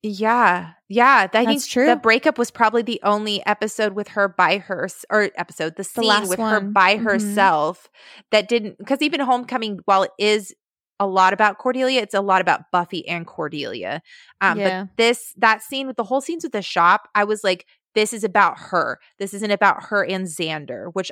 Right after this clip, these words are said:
Speaker 1: I, I appreciate. I feel like there was more depth
Speaker 2: That's
Speaker 1: even
Speaker 2: true.
Speaker 1: if she was
Speaker 2: I
Speaker 1: biting.
Speaker 2: retract it then, because as long as they, like, have scenes like this, they have to have it go somewhere or have a reason behind it. But, like, her popping in and out, being kinda crappy and having zero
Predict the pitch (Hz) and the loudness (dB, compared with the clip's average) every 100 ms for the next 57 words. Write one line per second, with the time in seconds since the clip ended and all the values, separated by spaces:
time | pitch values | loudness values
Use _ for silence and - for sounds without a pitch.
0 | - 202 208 208 196 - 208 208 208 - | 0 2 2 2 -2 -2 0 0 0 -4
1 | 190 180 165 156 170 196 190 208 196 170 | -6 -4 -6 -6 -2 -2 -2 -2 -4 -2
2 | 190 190 180 311 180 175 226 196 160 - | -4 2 2 2 -2 -2 0 2 0 -2
3 | - 262 277 - 233 233 214 208 185 190 | 2 2 0 2 2 0 -4 -4 -4 -4
4 | - 254 240 - 262 247 262 285 330 330 | -4 -2 -2 0 -4 0 -2 0 0 2
5 | 285 269 - - 226 220 240 226 220 208 | 4 2 0 0 0 0 -4 -2 -2 -2
6 | 226 233 - 226 240 240 254 226 214 208 | 0 0 0 0 0 -2 -2 0 0 0
7 | - 214 214 214 202 208 208 202 208 202 | 0 0 0 -4 -2 0 0 0 0 -2
8 | 190 196 208 196 185 165 156 180 208 - | -2 -2 -2 -2 -4 -6 -8 -8 -6 0
9 | 220 220 - 277 - 285 285 262 233 233 | 0 0 2 0 2 2 2 0 2 2
10 | 226 226 220 254 254 - 208 196 226 226 | 2 0 0 -2 -4 -2 -2 0 0 0
11 | 226 214 214 196 175 185 185 190 196 220 | 0 0 0 0 0 0 2 4 4 2